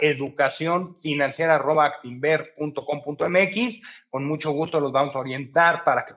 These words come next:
puedan abrir su contrato con nosotros, para que puedan ser debidamente asesorados. Les recuerdo que del lado derecho tienen el chat,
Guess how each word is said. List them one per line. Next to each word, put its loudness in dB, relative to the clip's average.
puedan 6
abrir 2
su -12
contrato -4
con -8
nosotros, -6
para 0
que -8
puedan 0
ser 2
debidamente 2
asesorados. 2
Les -6
recuerdo 0
que 2
del 0
lado 4
derecho 2
tienen -2
el -12
chat, 2